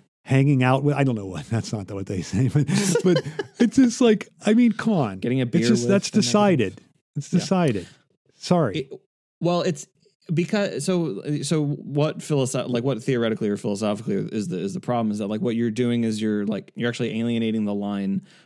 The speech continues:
Speaker 2: from a history of, uh, of discourse and writing and thinking on it.
Speaker 1: Yeah.
Speaker 2: And it's, it's in this, I th-, I think this would probably be our take, right? Is that, like, in the getting, in the getting more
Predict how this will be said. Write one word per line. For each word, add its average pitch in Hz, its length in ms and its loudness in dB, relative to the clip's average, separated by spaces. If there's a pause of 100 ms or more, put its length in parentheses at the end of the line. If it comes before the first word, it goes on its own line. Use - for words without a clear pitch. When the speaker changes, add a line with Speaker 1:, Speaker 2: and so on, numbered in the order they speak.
Speaker 2:
from 131 180 -2
a 123 60 0
history 120 440 -2
of, 98 240 -6 (600)
uh, - 40 -2 (260)
of 107 140 -6
discourse 101 460 -4
and 104 100 -2
writing 92 320 -4
and 90 100 -4
thinking 139 320 -4
on 95 180 -6
it. - 160 -10 (240)
Speaker 1:
Yeah. 131 180 -12
Speaker 2:
And - 380 0
it's, - 240 -4
it's - 160 -4
in 139 160 2
this, 127 320 -2 (200)
I 240 100 -4
th-, - 140 -8
I 117 40 0
think 117 220 -2
this 104 160 -4
would 107 180 -6
probably 104 220 -2
be 98 120 -2
our 98 100 -2
take, 131 280 -2
right? 107 280 -2
Is 104 100 -8
that, 104 100 -6
like, 101 240 -6
in 123 320 0
the 113 80 -2
getting, 104 500 -2 (560)
in 147 180 0
the 175 60 0
getting 139 320 0
more 110 480 0